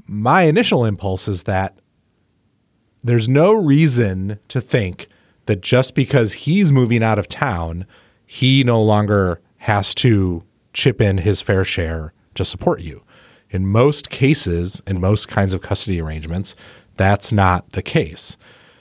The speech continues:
It's his decision to move out of town, uh, and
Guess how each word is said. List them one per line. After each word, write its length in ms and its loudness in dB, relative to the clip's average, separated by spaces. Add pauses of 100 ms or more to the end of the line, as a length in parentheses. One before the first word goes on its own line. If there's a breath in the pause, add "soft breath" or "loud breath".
(220 soft breath)
It's 180 -6
his 300 4
decision 520 2
to 100 0
move 180 -2
out 160 -6
of 80 -12
town, 500 -12 (400 soft breath)
uh, 320 -4
and 320 -4